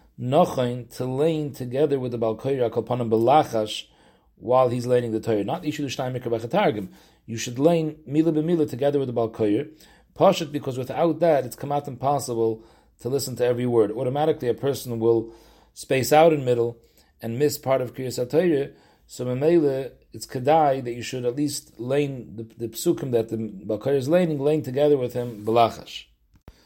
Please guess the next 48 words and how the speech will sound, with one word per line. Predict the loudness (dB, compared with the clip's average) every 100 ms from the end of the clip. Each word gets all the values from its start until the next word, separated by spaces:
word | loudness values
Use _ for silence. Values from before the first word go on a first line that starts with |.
| _
So | -10 -8
according | 4 6 6
to | 0
this, | -2 -2 -4
you | -6
could | -8 -6
lane | 0 0 0 -4 -10 -16 _
one | -6 -2 -2 0
time | 2 2 0 -4 -8 _ _ _ _
of | -2 -2
the | 0
Mikra | 0 2
of | 2 2
Shnai | 0 -2 -2
Mikra | -4 -4 -4
together | 4 4 6
with | 4
the | 2
Bal | 0
Korah, | 2 0
and | 0
Ben | 0
Gavra | 2 4 4
LeGavra | 2 2 2 0
finish | -2 -4 0
off | 2 2
the | 0
second | 0 0 0
time | -2 -2 -2
with | -6
the | -2
Targum. | 4 4 4 -4 _ -20 -20 _ _ _
However, | -6 2 4 4
there | 2 0
were | 2
many | 2 -2
Gedolim. | -4 4 4 4 -2 -10 -12 -6
The | -2
Goyin | 2 2 0
is | -4
mashma | -2 -2 -4 -6
that | -6
you're | -6
supposed | -4 -4 -4
to |
be | -8
mamish | -8 -8 -4 -2 -4 -8
quiet. | -2 0 0 -4 -10